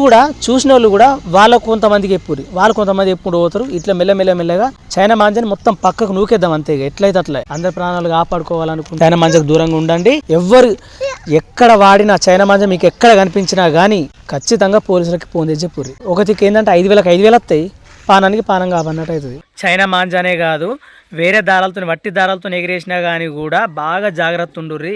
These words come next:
ఎందుకంటే చిన్న పిల్లలు కూడా గాలిపటాలు బాగా ఎగిరేస్తారు అన్నట్టుగా.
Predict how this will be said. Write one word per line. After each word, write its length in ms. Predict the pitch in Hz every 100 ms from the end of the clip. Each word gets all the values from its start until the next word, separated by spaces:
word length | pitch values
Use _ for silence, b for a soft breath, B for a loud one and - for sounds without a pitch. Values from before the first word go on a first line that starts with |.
| 175
ఎందుకంటే 480 | 170 175 151 135 214 302 _ _
చిన్న 160 | 175 190 185
పిల్లలు 200 | 190 190
కూడా 120 | 180 202
గాలిపటాలు 480 | 165 170 180 175 175 165
బాగా 240 | 156 170 202 185
ఎగిరేస్తారు 380 | 175 160 175 151
అన్నట్టుగా. 400 | 143 - 139